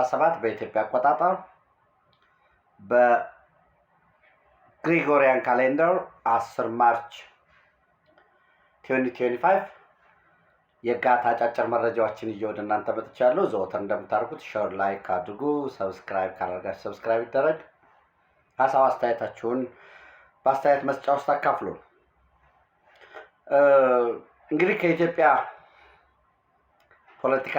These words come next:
ስንጀምር፣ እ፣ ትግራይ ውስጥ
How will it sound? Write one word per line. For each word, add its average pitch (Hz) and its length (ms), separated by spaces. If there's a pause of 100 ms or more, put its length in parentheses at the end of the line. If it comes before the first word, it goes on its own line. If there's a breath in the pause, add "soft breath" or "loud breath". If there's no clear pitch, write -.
ስንጀምር፣ 143 680 (1300 soft breath)
እ፣ 113 100 (600)
ትግራይ 127 440
ውስጥ - 380